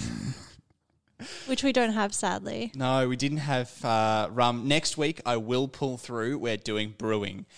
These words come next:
Speaker 3: But for the time being, Danae, do you wanna talk us through some pirate history?
Speaker 2: Absolutely.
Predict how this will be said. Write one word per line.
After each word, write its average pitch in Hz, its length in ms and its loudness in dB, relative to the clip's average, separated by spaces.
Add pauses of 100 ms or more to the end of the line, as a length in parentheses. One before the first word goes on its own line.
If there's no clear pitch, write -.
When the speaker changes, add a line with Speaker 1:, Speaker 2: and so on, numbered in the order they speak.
(160)
Speaker 3:
But - 340 2 (180)
for 123 120 -4
the 117 60 -4
time 165 280 4
being, 147 300 0
Danae, 113 260 -4
do 110 60 -8
you 98 60 -6
wanna 120 140 -6
talk 131 200 -8
us 104 100 -10
through 123 220 -4
some 101 160 -6
pirate 110 260 4
history? 123 480 -4 (360)
Speaker 2:
Absolutely. 220 840 0